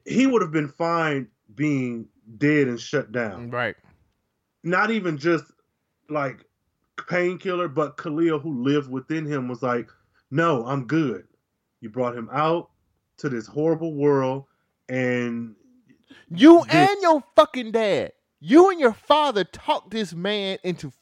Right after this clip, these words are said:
Speaker 2: doing this.
Speaker 1: Right, like, and where the fuck is he at? Where is this nigga
Speaker 2: Oh,
Speaker 1: Jefferson
Speaker 2: no,
Speaker 1: at?
Speaker 2: no, no, no, sister girl.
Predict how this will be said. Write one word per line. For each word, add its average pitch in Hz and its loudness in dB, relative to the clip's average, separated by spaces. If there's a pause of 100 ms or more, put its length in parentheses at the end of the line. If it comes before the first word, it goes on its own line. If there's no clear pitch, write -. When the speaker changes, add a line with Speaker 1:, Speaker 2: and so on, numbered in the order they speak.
(160)
Speaker 2:
doing 180 4
this. - -16 (380)
Speaker 1:
Right, 208 0
like, 208 -4
and 202 -6
where 277 0
the 285 -2
fuck 233 -8
is 147 -14
he 247 -2
at? 127 -6 (100)
Where 254 -6
is 240 -6
this 220 -12
nigga 220 0
Speaker 2:
Oh, 247 8
Speaker 1:
Jefferson - -6 (100)
Speaker 2:
no, 480 2
Speaker 1:
at? 127 -14
Speaker 2:
no, 330 -4 (180)
no, 226 0
no, 226 -2 (140)
sister 269 -8
girl. 330 -2